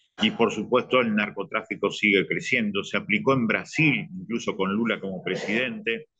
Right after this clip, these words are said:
y con cuarenta mil muertos, con lo cual evidentemente este plan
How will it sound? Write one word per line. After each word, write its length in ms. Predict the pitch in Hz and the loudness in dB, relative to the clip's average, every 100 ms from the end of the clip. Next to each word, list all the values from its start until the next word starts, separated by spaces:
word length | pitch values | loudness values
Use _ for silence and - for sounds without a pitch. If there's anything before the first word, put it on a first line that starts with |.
| _ _ _ | _ _ _
y 120 | - | -2
con 240 | - 98 87 | 2 4 4
cuarenta 420 | 95 95 90 90 | 2 2 0 0
mil 220 | 104 120 | 2 4
muertos, 680 | 110 127 110 82 101 - - _ _ _ - | 4 4 2 -4 -6 -8 -20 _ _ _ 0
con 140 | 98 | 2
lo 160 | 101 98 | 4 4
cual 180 | 113 117 | 2 2
evidentemente 720 | 110 113 117 110 117 113 113 | 0 -2 -2 -2 -2 -2 -4
este 260 | - 107 - | -4 -8 -4
plan 500 | 135 127 120 117 104 | -2 -2 -6 -12 -14